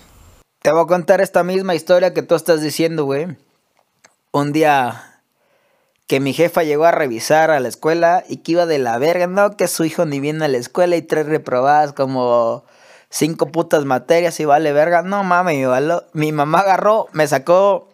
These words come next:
de vivir de casa de mis primos, güey, y me metió a vivir con una señora, güey, una señora, una, una familia de, de señores, güey, grandes, muy buen pedo, ¿no?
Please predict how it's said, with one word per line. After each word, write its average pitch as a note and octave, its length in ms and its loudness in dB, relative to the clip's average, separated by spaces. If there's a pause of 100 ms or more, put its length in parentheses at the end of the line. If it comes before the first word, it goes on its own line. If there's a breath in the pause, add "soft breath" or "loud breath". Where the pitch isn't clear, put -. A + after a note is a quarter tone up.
de C#3 140 2
vivir D#3+ 220 2
de F3 120 0
casa F3+ 260 2
de E3 100 0
mis C3+ 180 -8
primos, G#3 400 -2
güey, G3+ 220 -4 (840 loud breath)
y C#3+ 100 0
me C#3+ 120 -2
metió C#3 340 2
a D#3+ 120 4
vivir D#3+ 260 0
con D#3+ 180 0
una F3 180 0
señora, C#3+ 560 0
güey, B2 180 -4
una D#3+ 240 0
señora, D3 400 2
una, F3+ 320 0
una G3+ 180 0
familia D3+ 440 0
de, A2+ 340 -6
de B2+ 140 -2
señores, C#3 480 0
güey, A#2 140 -4
grandes, D#3 380 0
muy E3+ 160 -2
buen F3 240 0
pedo, D#3+ 320 0
¿no? C3 300 -6